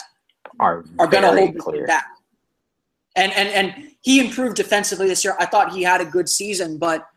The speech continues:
Speaker 2: I mean, he just, there's just something there that fit,
Speaker 1: His,
Speaker 2: um,
Speaker 1: his,
Speaker 2: what the
Speaker 1: his
Speaker 2: Magic are trying to
Speaker 1: inability,
Speaker 2: do.
Speaker 1: his inability to move laterally is a big issue.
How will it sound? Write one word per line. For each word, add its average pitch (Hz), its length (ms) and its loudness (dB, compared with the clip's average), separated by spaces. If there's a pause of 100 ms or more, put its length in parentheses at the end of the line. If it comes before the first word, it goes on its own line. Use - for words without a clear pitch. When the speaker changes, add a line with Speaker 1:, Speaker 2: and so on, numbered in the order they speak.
(680)
Speaker 2:
I 180 80 -2
mean, 170 200 -4
he 196 380 -4
just, - 460 0 (380)
there's 190 180 2
just - 220 4
something 202 480 0
there 170 580 4 (540)
that 160 320 4 (1200)
fit, - 500 -2 (640)
Speaker 1:
His, 160 200 4
Speaker 2:
um, 147 120 0
Speaker 1:
his, 135 260 -2 (100)
Speaker 2:
what - 160 -8
the - 60 -4
Speaker 1:
his - 80 4
Speaker 2:
Magic 127 260 0
are 123 60 0
trying 123 100 4
to - 0 -
Speaker 1:
inability, 120 340 4
Speaker 2:
do. - 160 -18 (680)
Speaker 1:
his 131 160 2
inability 98 800 2
to - 100 -6
move 90 280 0
laterally 76 580 0
is - 140 -8
a 78 40 -14
big 67 220 -8
issue. - 300 -10